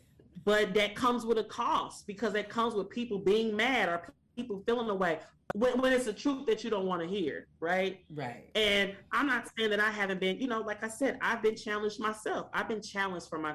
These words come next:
Speaker 1: thinking. I've been challenged around, you know, how to speak to things, how to look at things
Speaker 2: Right.
Speaker 1: at different perspectives.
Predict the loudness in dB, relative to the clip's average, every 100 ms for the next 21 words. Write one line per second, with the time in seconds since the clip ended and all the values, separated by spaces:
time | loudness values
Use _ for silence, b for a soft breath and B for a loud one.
0 | -6 -6 -6 -4 -4 -4 -6 -4 -2 -2
1 | -4 -6 -6 -4 -4 -4 -4 -8 B B
2 | _ _ _ _ _ 0 2 4 2 -2
3 | -8 -6 -2 -2 -2 -4 -4 -4 -6 -2
4 | 2 2 0 -2 -2 -2 -2 -2 -2 -2
5 | -2 -2 -2 -4 -4 -4 -2 -4 -4 -12
6 | -14 -12 -6 -6 -2 -4 -4